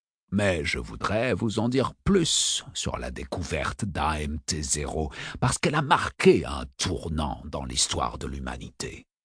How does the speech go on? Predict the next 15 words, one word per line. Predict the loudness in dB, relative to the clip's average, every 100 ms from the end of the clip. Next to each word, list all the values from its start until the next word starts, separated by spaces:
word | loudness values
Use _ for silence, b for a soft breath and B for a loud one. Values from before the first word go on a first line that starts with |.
| _ _ _ _ _ _ _ _ _ _ _ _ _ _ 4
La | 4 8
découverte | 6 4 2 4 4 2 -2
d'A | 2 4
M | 4 2
T | 2 4 6
un | 4
sur | 2 0 -2
la | -4 -2
Lune | 2 2 2 -2 -6 -16 _ _ 4
avait | 6 8
déjà | 8 8 6 4
constitué | 4 2 2 0 2 2 2 0
un | -2 -4 0
énorme | 2 4 6 6 4 -2 -2
choc. | -2 0 -2 -6 -14 -16